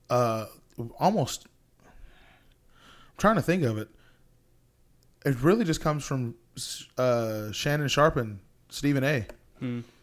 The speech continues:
Speaker 1: Why do they always compare Luka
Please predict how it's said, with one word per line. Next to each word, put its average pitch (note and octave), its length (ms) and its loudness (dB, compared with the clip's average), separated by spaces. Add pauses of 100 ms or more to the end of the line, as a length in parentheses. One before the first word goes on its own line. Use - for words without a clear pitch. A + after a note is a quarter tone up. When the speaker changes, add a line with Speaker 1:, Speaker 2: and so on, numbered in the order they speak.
(960)
Speaker 1:
Why F#3 760 2
do D#3+ 140 4
they D#3 100 6
always D3+ 320 6
compare C#3 560 0
Luka C3 560 2